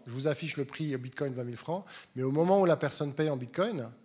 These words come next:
mais en fait, vous, c'est des francs suisses que vous recevez,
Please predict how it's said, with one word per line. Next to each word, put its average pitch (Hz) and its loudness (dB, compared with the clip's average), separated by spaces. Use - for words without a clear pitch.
mais 123 -8
en 127 -4
fait, 180 2
vous, 160 2
c'est 160 -4
des 123 -4
francs 147 -6
suisses 160 -4
que - -12
vous 123 -6
recevez, 143 -2